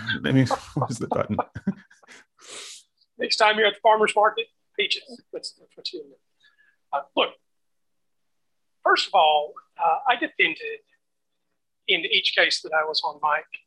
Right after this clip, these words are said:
Speaker 2: uh, with you over the last couple of weeks, I defended externalism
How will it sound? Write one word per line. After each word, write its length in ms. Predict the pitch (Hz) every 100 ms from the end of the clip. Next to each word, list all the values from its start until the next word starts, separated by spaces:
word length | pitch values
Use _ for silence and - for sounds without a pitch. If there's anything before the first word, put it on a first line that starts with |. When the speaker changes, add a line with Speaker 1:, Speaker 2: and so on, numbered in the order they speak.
| -
Speaker 2:
uh, 100 | 190 170
with 100 | 165 -
you 100 | 156
over 80 | 151
the 60 | 156
last 300 | 156 - -
couple 260 | 165 -
of 60 | 156
weeks, 420 | 180 170 - - - _ _ _ _ _ _ -
I 80 | 240
defended 460 | 247 - 220 180
externalism 640 | 170 - - 160 151 139